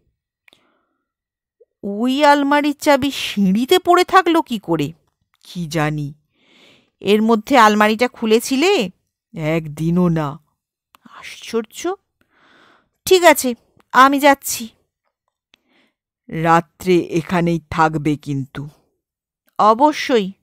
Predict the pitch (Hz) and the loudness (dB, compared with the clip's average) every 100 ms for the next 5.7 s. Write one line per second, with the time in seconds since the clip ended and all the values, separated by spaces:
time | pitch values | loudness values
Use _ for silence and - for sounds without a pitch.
0 | _ 208 214 311 - _ _ 185 160 - | _ -6 -2 -2 -4 _ _ -6 -6 -8
1 | 226 269 151 - 113 107 73 - - _ | -8 -4 -6 -6 -8 -8 -12 -16 -20 _
2 | _ _ _ _ _ _ _ _ _ _ | _ _ _ _ _ _ _ _ _ _
3 | - - _ _ _ _ _ _ _ _ | -20 -20 _ _ _ _ _ _ _ _
4 | _ _ _ _ _ _ _ _ _ _ | _ _ _ _ _ _ _ _ _ _
5 | _ _ 311 392 - 277 | _ _ -10 -8 -2 -2